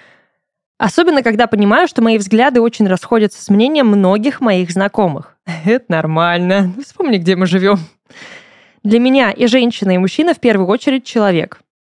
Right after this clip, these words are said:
Личность, соединяющая в себе мужское и женское начало. И меня периодически дергает от фраз: «Это ваши женские заморочки, это чисто бабская фигня, мужики не плачут» и подобное.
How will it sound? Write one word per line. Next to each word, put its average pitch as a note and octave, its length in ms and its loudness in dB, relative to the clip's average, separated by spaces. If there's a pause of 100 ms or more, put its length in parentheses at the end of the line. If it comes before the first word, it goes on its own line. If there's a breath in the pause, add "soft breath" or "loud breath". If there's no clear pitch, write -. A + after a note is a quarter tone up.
(1200)
Личность, G#3+ 540 -4
соединяющая G3+ 680 0
в - 60 -10
себе F#3 220 -2
мужское A3+ 560 -2 (100)
и C#4+ 80 0
женское F#3 500 0
начало. F#3+ 520 -2 (440 loud breath)
И - 60 -2
меня A#3+ 220 2
периодически D4+ 580 0
дергает C4 460 2
от F3+ 100 -2
фраз: C#4 380 0
«Это A3 200 0
ваши C4+ 300 2
женские B3 400 0
заморочки, G3 580 0
это E3+ 140 -2
чисто A#3+ 300 -2
бабская F#3 460 -2
фигня, G3+ 380 0
мужики G#3+ 360 -2
не F3+ 100 -2
плачут» A#3 480 0
и A#3 60 0
подобное. G3 560 -2